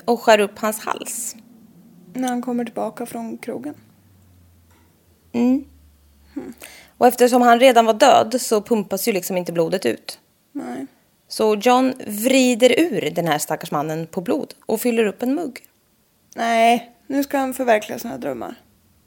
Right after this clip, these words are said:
Speaker 1: Sen dricker han upp hela.
Speaker 2: Äh. Usch.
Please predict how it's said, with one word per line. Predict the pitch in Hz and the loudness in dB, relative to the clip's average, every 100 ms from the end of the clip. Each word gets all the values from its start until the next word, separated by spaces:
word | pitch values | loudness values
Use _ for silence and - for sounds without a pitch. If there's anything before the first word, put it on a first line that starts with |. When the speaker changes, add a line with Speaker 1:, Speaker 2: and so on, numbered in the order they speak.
| - - | -20 -10
Speaker 1:
Sen | - 285 | -4 -4
dricker | 269 269 254 | -4 -6 -4
han | 220 | -2
upp | - - | -4 -2
hela. | - 233 294 302 294 285 | 4 6 6 4 2 2
Speaker 2:
Äh. | 262 - - - _ _ _ _ _ _ - _ _ - - - _ _ | 0 -4 -20 -20 _ _ _ _ _ _ -20 _ _ -20 -20 -20 _ _
Usch. | 277 - - - - | -10 -10 -16 -20 -20